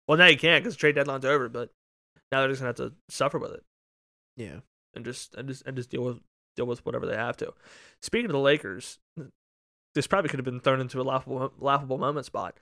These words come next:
Speaker 2: <laughs>
Speaker 1: Saw this right before we started recording. N B A two K, the video game, they do, like, weekly updates on
Speaker 2: It
Speaker 1: their overall,
Speaker 2: happens.
Speaker 1: overall for players.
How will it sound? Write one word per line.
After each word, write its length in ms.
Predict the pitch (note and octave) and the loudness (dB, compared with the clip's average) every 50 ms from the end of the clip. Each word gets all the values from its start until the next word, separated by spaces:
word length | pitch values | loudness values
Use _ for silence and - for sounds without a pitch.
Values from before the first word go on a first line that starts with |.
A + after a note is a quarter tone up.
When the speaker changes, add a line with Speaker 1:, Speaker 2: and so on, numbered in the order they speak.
| - - | -16 -12
Speaker 2:
<laughs> 140 | - C#3+ - | -12 -8 -2
Speaker 1:
Saw 240 | - C#3+ E3+ F3+ F3+ | 2 4 6 8 8
this 100 | E3+ - | 8 6
right 100 | D#3+ D#3 | 6 2
before 220 | D#3+ C#3+ - D3+ C#3+ | 2 2 0 2 0
we 80 | C#3 | 2
started 200 | - - C#3+ C#3 | 2 0 0 0
recording. 520 | - C3+ - - C#3+ C3+ C3+ C3+ C3 C#3 - - | -2 -6 -2 -2 -2 0 -2 -4 -8 -10 -6 -2
N 140 | D3 F#3 G#3 | 0 0 2
B 140 | A#3 G#3 F3 | 2 2 2
A 60 | D#3 | 2
two 200 | - - F3 D#3 | 2 -2 -8 -4
K, 240 | - - C#3 D#3 D#3+ | 0 4 4 4 4
the 100 | C3+ B2 | 2 0
video 300 | C3 C#3+ D3+ D3+ D3+ D3+ | 0 2 2 2 0 0
game, 400 | D#3 D#3 D#3+ D#3+ D#3+ D#3+ D#3+ - _ _ | 0 -2 -2 -2 -4 -6 -8 -12 _ _
they 200 | - C#3 C#3 D3 | 0 0 0 2
do, 160 | C#3+ C#3+ D3 | 2 2 4
like, 180 | C#3+ C3+ B2+ B2+ | 4 4 2 0
weekly 380 | - B2 C3 D3+ - - D#3+ - | -2 -2 -2 -2 -2 -4 -6 -6
updates 500 | - D#3 - - D3+ D3 D#3 D3+ - - - | -6 -6 -2 0 0 0 0 -2 -6 -6 -4
on 80 | D3 C#3+ | -4 -2
Speaker 2:
It 40 | C#3 | -2
Speaker 1:
their 140 | C3 - | 0 2
overall, 260 | C3+ C#3+ C#3 C3+ C3 C3+ | 2 2 2 4 2 2
Speaker 2:
happens. 160 | - - D#3 | 2 4 2
Speaker 1:
overall 360 | D3+ C#3+ C3+ C3 C3+ C#3+ C#3 | 2 4 4 4 4 4 4
for 100 | - A#2+ | 2 0
players. 460 | - - B2+ C3 C#3 C#3+ D3+ D3 - | -2 2 2 4 4 4 2 0 -4